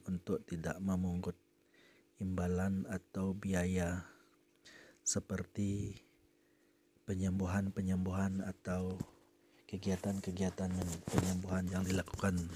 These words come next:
oleh komunitas lain. Mungkin, mohon maaf, menentukan harga atau mematok harga. G S M sendiri tidak pernah meminta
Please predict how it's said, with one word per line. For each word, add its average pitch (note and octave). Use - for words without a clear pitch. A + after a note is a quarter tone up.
oleh F2
komunitas F#2+
lain. G2+
Mungkin, G3+
mohon F2+
maaf, G2
menentukan G2
harga F#2+
atau F2
mematok F2
harga. E2+
G A#2
S G#2+
M A#2
sendiri B2
tidak F2+
pernah F#2
meminta F#2